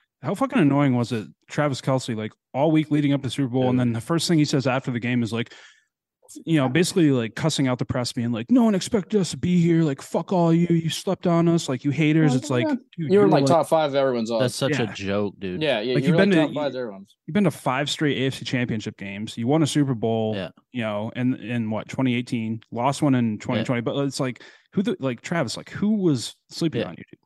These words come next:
Speaker 1: Like, what are you
Speaker 3: Prese-,
Speaker 1: talking about?
Speaker 3: preseason, preseason odds, they had the third best odds to win the Super Bowl, and they finished first in the,
Speaker 1: Mm-hmm.
Speaker 3: in the A F C. Like, who, who was sleeping on you, dude? Like,
Speaker 1: Yeah.
Speaker 3: if that, if that's what you have to do to
Speaker 2: Yeah.
Speaker 3: create, to get yourself hyped up, to kinda create a narrative that everyone's against you, then that's fine. But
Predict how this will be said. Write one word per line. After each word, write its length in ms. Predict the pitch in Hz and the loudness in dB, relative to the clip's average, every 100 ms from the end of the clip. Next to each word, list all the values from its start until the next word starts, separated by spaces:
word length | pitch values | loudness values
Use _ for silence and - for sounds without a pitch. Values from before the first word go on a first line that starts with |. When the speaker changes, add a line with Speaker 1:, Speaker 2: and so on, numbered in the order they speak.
| - | -14
Speaker 1:
Like, 140 | 110 | -2
what 60 | 123 | 2
are 20 | |
you 40 | 220 | 4
Speaker 3:
Prese-, 100 | 190 | 4
Speaker 1:
talking 220 | 175 135 | 2 2
about? 100 | 151 | 0
Speaker 3:
preseason, 400 | 151 165 131 139 - | 0 -2 -4 -6 -4
preseason 520 | 156 160 156 127 113 | -4 -2 -2 -2 -4
odds, 220 | 113 101 | -4 -4
they 120 | 110 | -6
had 140 | 113 101 | -6 -8
the 80 | 95 | -10
third 340 | - 113 104 | -6 -4 -4
best 260 | 101 101 104 | -6 -6 -6
odds 240 | 107 107 | -8 -8
to 100 | 110 | -6
win 100 | 107 | -6
the 60 | 104 | -6
Super 260 | - 107 | -6 -6
Bowl, 300 | 104 120 117 | -2 0 0
and 140 | 95 110 | -2 -4
they 120 | 110 | -6
finished 420 | - 113 110 - | -6 -6 -6 -10
first 400 | - 113 110 - | -10 -8 -6 -6
in 160 | 104 101 | -6 -6
the, 240 | 95 95 127 | -6 -8 -6
Speaker 1:
Mm-hmm. 200 | 110 101 - | -6 -6 -6
Speaker 3:
in 120 | 117 | -4
the 100 | 117 | -2
A 120 | 110 104 | -4 -6
F 100 | 107 | -8
C. 200 | - 104 | -8 -6
Like, 160 | 101 | -6
who, 240 | - 175 139 | -2 0 2
who 80 | 170 | 0
was 140 | 208 | 0
sleeping 380 | - 135 135 98 | -4 -4 -4 -8
on 160 | 90 95 | -8 -10
you, 80 | |
dude? 180 | 87 92 | -8 -8
Like, 140 | 107 95 | -4 -2
Speaker 1:
Yeah. 120 | 101 | 0
Speaker 3:
if 40 | |
that, 120 | 123 120 | 0 0
if 80 | |
that's 180 | 147 147 | 0 0
what 100 | 175 | 0
you 100 | 143 | 0
have 100 | 139 | 0
to 80 | 127 | 0
do 140 | 120 | 0
to 60 | 127 | -2
Speaker 2:
Yeah. 140 | 101 | -4
Speaker 3:
create, 300 | 120 117 113 - | -4 -4 -4 -8
to 80 | - | -8
get 140 | 120 117 | -6 -4
yourself 360 | 113 117 113 | -4 -2 -4
hyped 240 | 113 113 120 | -4 -4 -6
up, 120 | 113 | -8
to 100 | 120 | -8
kinda 240 | - 117 | -6 -6
create 300 | 110 123 117 | -6 -4 -2
a 80 | 107 | -2
narrative 380 | 104 110 113 101 | -2 -2 -4 -4
that 100 | 107 | -8
everyone's 300 | 110 110 98 | -6 -8 -8
against 280 | 95 104 - | -10 -8 -6
you, 60 | |
then 140 | 101 101 | -6 -6
that's 180 | 98 | -8
fine. 300 | - 101 117 | -8 -6 -4
But 180 | 107 95 | -4 -6